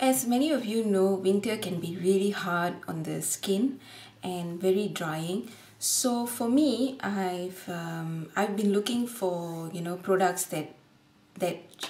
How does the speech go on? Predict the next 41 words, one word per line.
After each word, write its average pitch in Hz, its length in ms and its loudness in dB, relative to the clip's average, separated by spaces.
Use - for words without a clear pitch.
you 170 160 -4
know, 170 260 -4
is 180 260 -4
kind 226 160 -4
of, 190 140 0
like, 151 320 -4
oily, 185 560 0
but 180 160 -2
at 180 180 -2
the 190 80 -4
same 226 320 -2
time 202 240 0
doesn't 180 340 0
give 175 200 -8
you 190 160 2
that 185 260 -2
greasy 175 680 -4
feel. 208 320 -2
Um, 170 540 -6
face 208 260 -2
cream, 165 340 -2
and 196 120 0
I've 214 240 0
been 202 180 4
using 247 400 2
this 226 240 0
for - 140 -8
the 170 100 -6
past 185 580 -2
two 214 140 -6
months 165 460 -2
over, 170 180 -4
and 165 240 -4
I 180 140 -6
really 196 260 2
love 156 260 -2
it. 156 200 -6
Uh, 180 240 0
this 277 280 0
is 220 200 -2
a 175 120 -4